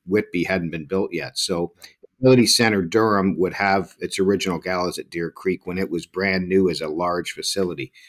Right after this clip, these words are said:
So just so many great memories there and, and a, and a very bright future for that location in terms of future plans. It just, it's a, a truly a beloved,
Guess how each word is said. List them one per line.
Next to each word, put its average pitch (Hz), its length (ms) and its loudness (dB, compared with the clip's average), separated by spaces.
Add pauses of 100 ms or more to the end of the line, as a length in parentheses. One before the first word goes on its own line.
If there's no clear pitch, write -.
(180)
So 117 160 -2
just 147 280 4
so 131 120 6
many 117 160 6
great 104 300 2
memories 95 460 2
there 90 360 -4 (480)
and, 90 400 -4
and 98 180 -2
a, 82 220 -8
and 107 120 0
a 104 60 0
very 120 260 8
bright 107 320 2
future 98 420 0
for 87 140 -8
that 87 260 -2 (120)
location 85 640 -2
in 78 100 -12
terms 85 380 -6
of 80 220 -8 (880)
future 107 400 2
plans. 82 460 -4
It 78 80 -4
just, - 340 -4
it's 80 220 -4
a, 85 60 -2 (100)
a 82 60 -6
truly 120 420 4
a 95 80 2
beloved, 90 480 -2